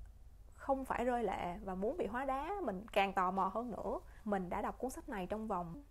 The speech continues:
ba ngày liền. Và đúng là thật sự là có rất là nhiều đoạn trong cuốn sách này đã làm mình phải rơi nước mắt. Cho nên là hôm nay là mình xin phép dành một cái video để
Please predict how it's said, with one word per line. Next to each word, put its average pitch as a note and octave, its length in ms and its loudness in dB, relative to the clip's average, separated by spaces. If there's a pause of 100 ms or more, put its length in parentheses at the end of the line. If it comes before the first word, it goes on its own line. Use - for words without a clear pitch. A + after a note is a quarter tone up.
(140)
ba G3+ 360 2
ngày F3+ 220 -2
liền. F3 300 2 (880)
Và F3 520 -2
đúng B3 240 -2
là B3 340 0
thật - 180 -10
sự - 280 -2
là E3+ 160 -4
có C4+ 280 -2
rất A#4 200 -2
là A#3+ 80 0
nhiều F#3 200 -2
đoạn F#3 380 -2
trong G#3+ 140 0
cuốn B3 160 0
sách E4+ 220 -4
này E3+ 320 -4
đã F3 300 -2
làm G3+ 300 -4
mình E3+ 120 -6
phải G#3 180 -4
rơi G#3+ 260 2
nước B3+ 180 -6
mắt. D4+ 120 -2 (200)
Cho C4 100 8
nên B3 160 6
là G#3+ 100 4
hôm A#3 240 2
nay A#3 240 2
là F#3+ 240 -2
mình F3 280 -2
xin A#3+ 340 2
phép D#4+ 240 0
dành G#3 240 2
một F3 140 -4
cái A#3+ 100 -4
video A3 560 2
để B3 360 -4